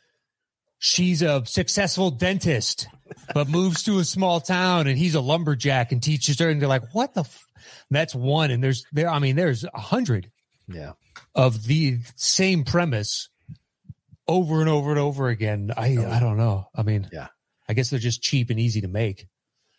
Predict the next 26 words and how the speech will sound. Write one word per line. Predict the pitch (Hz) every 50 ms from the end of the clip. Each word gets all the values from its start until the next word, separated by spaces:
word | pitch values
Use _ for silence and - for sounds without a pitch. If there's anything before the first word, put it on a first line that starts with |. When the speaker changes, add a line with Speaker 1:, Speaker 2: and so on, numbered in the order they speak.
| _ -
Speaker 1:
A | 113
friend | - 151 151 165
of | 151
mine, | 143 135 123 113 110 110 _ _ _ _ _ _ _ -
Speaker 2:
It's | 127 -
a | 127 123
Speaker 1:
um, |
Speaker 2:
factory. | 113 107 98 92 90 - - _ _ _ _ _ _ _ _ _ _ -
Speaker 1:
it | 156 180
is | 185 180 139
a | 131
factory. | 113 135 123 117 117 - 131
A | 120
friend | 117 - 165 160
of | 156
mine, | 147 139 123 117 113 120 -
um, | 117 107 107 101 98 92 90 92 90 _ _ _ _ -
so | - 117
he's | 110 113 113
a, | 120 107 101 107 _ _ -
a | -
screenwriter, | 107 101 - - - 135 131 143 143 120 110 107 101 101 95 92 - _ _ _ _ _ _ - 135
Speaker 2:
Mm. | 151 139
Speaker 1:
and | 98 98
he | 120 120 113
was, | 104 104 - - 175